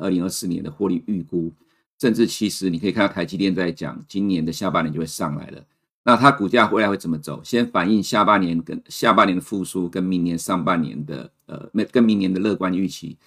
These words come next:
如果到了下半年没有如预期的上来的话，到时候才会再做修正啊。这就是反映未来的预，预，呃，先反映未来的预期啊。包括连nvidia也是一样的状况，提前反映未来的预期。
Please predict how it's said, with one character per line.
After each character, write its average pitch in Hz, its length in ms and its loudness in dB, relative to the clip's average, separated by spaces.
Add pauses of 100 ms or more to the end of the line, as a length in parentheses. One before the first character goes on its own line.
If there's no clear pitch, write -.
(280)
如 127 140 0
果 110 160 8
到 127 180 10
了 104 160 4
下 107 180 2
半 107 220 4
年 87 320 -2 (800)
没 131 140 4
有 139 100 8
如 117 180 10
预 135 120 6
期 90 160 -2
的 92 40 0
上 95 220 -2
来 80 80 -2
的 80 80 -10
话， 78 100 -8 (120)
到 98 120 6
时 82 120 -10
候 78 40 -6
才 76 200 -12
会 80 80 -6
再 80 120 -6
做 82 160 -10
修 71 280 -14
正 76 160 -12
啊。 - 160 -18
这 95 100 -8
就 98 100 -2
是 95 60 -2
反 80 260 -8
映 87 60 -2
未 95 140 -4
来 76 160 -6
的 71 140 -10
预， 98 280 -2
预， - 220 -2
呃， 87 100 -6
先 113 160 0
反 90 240 -2
映 101 60 0
未 95 100 0
来 85 100 -2
的 78 120 -8
预 104 120 0
期 - 220 -14
啊。 - 180 -16 (360)
包 120 100 8
括 127 80 12
连 117 140 6
nvidia 110 500 2
也 78 140 -8
是 95 160 -6
一 92 60 -2
样 98 120 -2
的 76 80 -10
状 87 160 -6
况， 80 160 -6
提 - 160 -20
前 92 160 -2
反 90 260 -8
映 95 200 -2
未 101 160 -4
来 87 120 -4
的 78 140 -6
预 90 160 -6
期。 - 340 -18